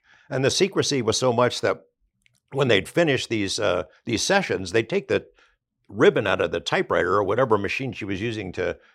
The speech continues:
do the stenography and destroy it. And I said, "Well, w-, would you tell me that?" And she said, "Yeah." She gets visited again the next day after I talked to her on the phone by these two guys who said, "You know, you're still subject to your security clearance."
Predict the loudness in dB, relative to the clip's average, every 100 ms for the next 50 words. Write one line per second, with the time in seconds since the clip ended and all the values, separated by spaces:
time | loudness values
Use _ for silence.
0 | _ 0 0 -2 -2 0 0 -2 -2 -4
1 | -6 _ -8 -6 -4 0 2 2 -4 _
2 | _ _ _ _ -6 -2 -2 -4 -8 -6
3 | -4 -2 0 0 -2 -6 -6 -6 _ -8
4 | -8 -4 -2 -2 -2 -6 -6 -8 -10 -8
5 | -8 -6 -6 -6 -8 -12 _ _ _ _
6 | -4 -2 0 -2 -4 -6 -6 -10 -12 _
7 | _ _ _ _ -2 2 4 2 2 0
8 | 0 -2 -4 -4 -2 0 -2 -2 -4 -4
9 | -8 -6 -8 -8 -6 -6 -6 -10 _ _
10 | -4 -2 -2 -4 0 2 2 0 -4 -4
11 | -4 -6 -2 -2 -4 _ _ _ _ _
12 | -4 -4 -2 -2 0 -2 -2 -2 -4 -6
13 | -6 -6 -4 -4 -4 -8 -10 -16 -20